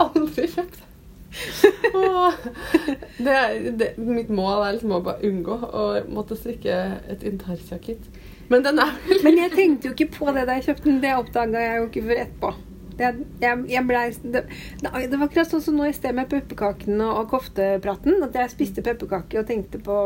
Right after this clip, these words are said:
Speaker 2: da ble det bare pepperkaker.
Speaker 1: Mm.
Speaker 2: Så jeg fikk på meg den genseren, for man kunne prøve på seg modellen, sant? Så var det
Speaker 1: Ja.
Speaker 2: bare sånn, genser, genser, genser, genser, genser, genser, opp i hodet.
Speaker 1: Ja.
Speaker 2: Og, ah, hva som da skulle til for å få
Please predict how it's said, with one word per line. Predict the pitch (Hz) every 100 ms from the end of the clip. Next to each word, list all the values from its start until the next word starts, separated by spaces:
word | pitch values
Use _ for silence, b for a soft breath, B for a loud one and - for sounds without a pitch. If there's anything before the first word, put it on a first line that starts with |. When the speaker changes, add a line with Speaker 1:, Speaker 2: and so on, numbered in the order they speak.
| 202 - -
Speaker 2:
da | 220 214
ble | 208
det | 208
bare | 214 190
pepperkaker. | 214 - 175 254 320 B
Speaker 1:
Mm. | 226 240 262 -
Speaker 2:
Så | 262
jeg | 254
fikk | - 302 - -
på | 208
meg | 208 233 233
den | 226
genseren, | 214 190 185 285 277 - - - -
for | 233
man | 233
kunne | 254
prøve | - 311 214 190 214
på | 208 196
seg | 214
modellen, | 226 214 214
sant? | 262 285 - B B -
Så | 262
var | 240
det | 226
Speaker 1:
Ja. | 262
Speaker 2:
bare | 254 247
sånn, | 240 226 B B B - -
genser, | 196 202
genser, | 190 185 202
genser, | 185
genser, | 190 190 185
genser, | 190 196
genser, | 190 180 214
opp | 240 240
i | 240
hodet. | 220 370 - b b b b -
Speaker 1:
Ja. | 202
Speaker 2:
Og, | 196 233 -
ah, | 240 233
hva | 226 220
som | 240
da | 233 226
skulle | 214 226
til | 220 208
for | 190
å | 247
få | -